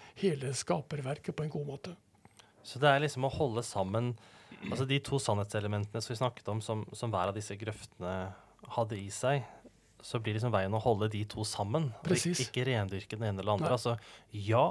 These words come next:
Speaker 1: Ja.
Speaker 2: eh, Jesus kommer igjen og skal skape nytt, men ja, også ja, eh, vi har ansvar for det, det, <laughs> dette skaperverket.
Speaker 1: Ja.
Speaker 2: Og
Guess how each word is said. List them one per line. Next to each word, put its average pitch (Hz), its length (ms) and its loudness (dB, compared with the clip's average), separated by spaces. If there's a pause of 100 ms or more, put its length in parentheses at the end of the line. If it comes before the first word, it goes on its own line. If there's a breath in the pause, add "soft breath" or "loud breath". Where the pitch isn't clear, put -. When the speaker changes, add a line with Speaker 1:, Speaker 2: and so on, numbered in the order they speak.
(440 loud breath)
Speaker 1:
Ja. 170 120 -4 (120)
Speaker 2:
eh, 120 260 0
Jesus 104 400 -2
kommer 107 300 -2
igjen 151 240 2 (160)
og 123 80 -4
skal - 180 -6
skape 110 400 -2
nytt, 160 320 -2 (320 soft breath)
men 127 420 0
ja, 107 280 2 (180)
også - 320 -4
ja, 156 140 2 (560 loud breath)
eh, 110 340 2
vi 117 160 0
har 107 480 2
ansvar 113 720 -2 (240)
for 98 220 0
det, - 560 -12 (100)
det, 113 360 -2
<laughs> - 40 -2
dette 117 220 -4
skaperverket. 104 640 -2
Speaker 1:
Ja. 143 80 -4
Speaker 2:
Og 139 280 6